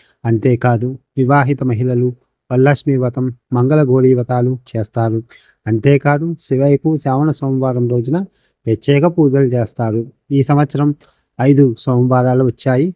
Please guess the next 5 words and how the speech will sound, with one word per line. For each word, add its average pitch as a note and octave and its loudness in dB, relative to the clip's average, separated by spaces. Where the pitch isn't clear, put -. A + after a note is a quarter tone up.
అయితే, F#3+ 2
దీనికి D#3 4
ముందే C3 0
చాతుర్మాస C3+ 2
ప్రారంభమైంది. A#2+ 0